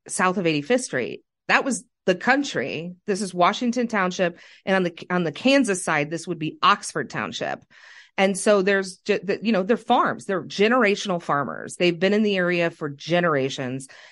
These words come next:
And these two guys, and I love it 'cause their names are great, Merle and Leroy. I'm like,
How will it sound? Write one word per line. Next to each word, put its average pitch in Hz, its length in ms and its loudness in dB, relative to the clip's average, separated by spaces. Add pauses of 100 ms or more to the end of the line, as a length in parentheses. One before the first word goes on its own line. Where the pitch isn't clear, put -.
(220)
And 185 460 4
these 190 320 0
two 262 220 0
guys, 170 320 2
and 165 100 -2
I 156 40 0
love 151 200 0
it 135 180 -6
'cause 151 160 -6
their 139 120 -4
names 131 240 -4
are 117 80 -8
great, 254 400 4 (200)
Merle 254 680 6
and 208 200 -2
Leroy. 101 640 -4 (540)
I'm 175 160 0
like, 160 240 2